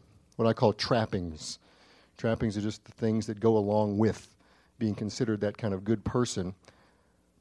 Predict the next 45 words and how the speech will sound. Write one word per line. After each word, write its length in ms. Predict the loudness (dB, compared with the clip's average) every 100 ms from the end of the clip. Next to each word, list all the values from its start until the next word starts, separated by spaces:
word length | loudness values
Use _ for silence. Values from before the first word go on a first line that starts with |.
| _ _ 2
But 240 | 4 4 0 _ _ _ _ _ _ -2
not 220 | 2 4
everybody 420 | 6 6 6 4
wants 220 | 4 2 2
to 100 | 2
necessarily 640 | 2 0 0 2 2 2
submit 440 | 0 -2 0 0
themselves 500 | -2 -2 0 0 0 -2
to 380 | 0 0 0 -4 -16 _ _ _ _ _
what 120 | -2 0
I 20 |
wanna 140 | 2
call 200 | 2 2
the 120 | 2
trapper. 580 | -2 -2 -2 0 0 -2 -8 -8
<laughs> 1300 | -8 -10 _ _ _ _ _ _ _ _ _ _ -4
In 100 | 0
other 140 | 2
words, 180 | 0 0
God. 320 | 0 0 -2
Not 140 | -6
that 80 | -6
he's 100 | -10
trapping 400 | -8 -6 -6 -6
us, 100 | -8
but 140 | -8 -2
the 120 | 0
idea 180 | 2 2
that 60 |
we 40 | 4
want 200 | 4 4
the 60 |
trappings, 500 | 0 0 2 0 -2
but 80 | -2
we 80 | 2
don't 100 | 4
wanna 140 | 4
submit 320 | 2 0 0 0
to 80 | 0
the, 200 | -2 -2 -10
to 100 | -8
the 80 |
trapper, 480 | -4 -2 -2 -4 -8 -10 _ _ _ _ _ _ -4
you 100 | -2
know? 220 | 0